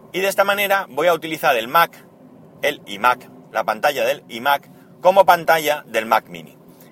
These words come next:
Ahora el problema que aquí tengo es que ya no puedo utilizar en principio el mismo teclado y el mismo ratón.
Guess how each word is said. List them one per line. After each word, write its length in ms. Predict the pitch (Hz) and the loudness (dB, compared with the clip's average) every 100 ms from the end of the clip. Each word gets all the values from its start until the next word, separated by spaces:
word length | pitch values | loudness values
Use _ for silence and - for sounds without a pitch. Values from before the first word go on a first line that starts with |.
| - - | -20 0
Ahora 320 | 165 220 226 | 4 4 4
el 80 | 220 | 0
problema 280 | 143 143 156 | 0 0 -2
que 120 | - | -4
aquí 180 | - 135 | -10 -8
tengo 400 | 165 185 165 180 - - - - - | -8 -4 -2 -4 -6 -20 -20 -10 -4
es 200 | 175 - | -4 -2
que 240 | 151 185 - - - - - - - | -6 -6 -12 -20 -20 -20 -20 -20 0
ya 160 | 170 | 2
no 120 | 175 151 | 2 0
puedo 180 | 147 | -2
utilizar 420 | 143 160 156 165 170 | -4 -6 -2 0 0
en 120 | 151 | -4
principio 720 | 139 127 123 170 151 143 151 | -8 -8 -8 -8 -6 -4 -4
el 120 | 123 | -6
mismo 260 | 131 151 139 | -8 -6 -6
teclado 380 | 117 139 147 131 | -2 2 2 0
y 100 | 123 | -6
el 80 | |
mismo 320 | 113 131 151 143 | -4 -4 -2 -2
ratón. 500 | 101 98 95 78 | -2 -2 -4 -6